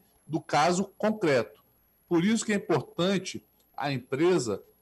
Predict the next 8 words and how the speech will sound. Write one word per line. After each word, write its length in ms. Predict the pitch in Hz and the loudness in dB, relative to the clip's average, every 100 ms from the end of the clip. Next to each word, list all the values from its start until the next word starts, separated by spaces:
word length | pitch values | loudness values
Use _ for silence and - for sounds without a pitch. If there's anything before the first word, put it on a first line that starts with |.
| _ | _
é, 280 | 120 120 113 | -4 -2 -2
caso 540 | - 143 143 147 139 | -4 0 0 0 -2
o 220 | 127 120 | -2 0
empregado 560 | 123 123 131 123 135 123 | -2 -2 0 0 0 -2
venha 420 | 107 131 180 165 120 | -4 -2 0 0 -2
fazendo 1040 | - 123 107 120 123 113 107 107 101 90 | -2 -4 -2 -4 -2 -4 -4 -6 -6 -6
desídia, 760 | 117 104 90 143 156 127 110 104 | -4 -4 -4 0 0 2 0 -2
venha, 360 | 131 147 135 | -2 -2 -2